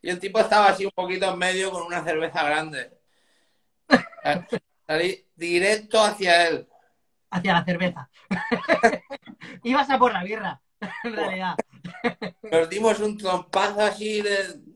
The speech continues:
Speaker 1: del copón, la cerveza tiró para arriba y nos mojó a los dos. Y claro, nos levantemos y en el momento fue como, "Hostia, loco, se ha quedado con mi cara el chaval".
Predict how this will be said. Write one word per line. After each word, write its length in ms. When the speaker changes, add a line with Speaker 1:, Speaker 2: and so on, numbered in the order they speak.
Speaker 1:
del 200
copón, 520
la 180
cerveza 460
tiró 220
para 160
arriba 260
y 40
nos 160
mojó 280
a 60
los 240
dos. 400
Y 140
claro, 300
nos 120
levantemos 760
y 60
en 60
el 100
momento 420
fue 180
como, 540
"Hostia, 320
loco, 260
se 120
ha 60
quedado 240
con 140
mi 140
cara 260
el 80
chaval". 200